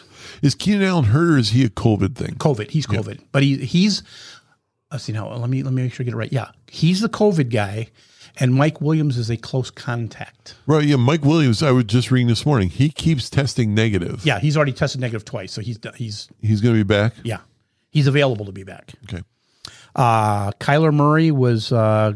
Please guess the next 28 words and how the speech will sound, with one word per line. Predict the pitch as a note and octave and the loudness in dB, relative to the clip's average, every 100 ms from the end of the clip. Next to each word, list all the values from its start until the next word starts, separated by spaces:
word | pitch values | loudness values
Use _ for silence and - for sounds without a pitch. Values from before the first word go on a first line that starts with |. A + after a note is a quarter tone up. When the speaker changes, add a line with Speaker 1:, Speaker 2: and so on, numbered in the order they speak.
| - | -2
Speaker 2:
picked | C3+ C3+ | -2 0
up | A2+ | -2
by | G#2+ | 0
Dan | A#2+ A#2 | 0 0
Campbell. | - D#3 E3+ F3 E3 E3 _ _ - - _ | 0 0 2 2 2 -2 _ _ -20 -20 _
They | A#2 A#2 | -2 -2
du-, | G#2+ A#2+ A2+ B2 | 0 0 0 -2
dumped | A#2 A2+ - - C#3 | -4 -4 -8 -14 -4
Joe | A#2+ A2 | -2 2
Burrow, | A#2+ C3+ D3+ | 4 4 2
who | - A#2 A2+ A2 | 0 -4 -4 -4
hurt | B2+ A2+ | -4 -6
his | - | -2
pinky. | C#3+ D#3 A3+ A3+ - _ _ - | -2 0 -2 -2 -14 _ _ -6
<laughs> | A#2 - - - - - _ - | -6 -6 -20 -20 -20 -20 _ -2
Um, | A#2+ A2+ A2 G#2+ G#2+ | 2 2 2 2 0
trumped | G#2+ - C3+ - | -2 -2 -2 -2
again, | B2 B2+ C#3 C#3 C#3 | 0 2 4 2 0
picked | A#2+ A2 - | -4 -4 -2
up, | A#2+ A2 - | -2 -2 -4
uh, | A#2 A2 | -4 -2
Aaron | C#3 A2+ A2+ | -2 -2 2
Rodgers, | A2+ C3 D#3 D#3 - _ _ | 2 2 2 0 -4 _ _
dropped | A#2 A2+ - | 0 0 -2
the | - A2 G#2+ A2+ | -4 0 0 0
ever-powerful | B2 B2+ - A2+ A#2 - A#2+ A#2 | 0 0 0 0 0 0 -2 -2
Dearness | G#2 - A#2 A#2 A#2+ | -4 -4 -2 0 -2
Johnson. | - - G#2+ G#2+ - F#3+ A#3+ | -6 -6 -4 -2 0 0 0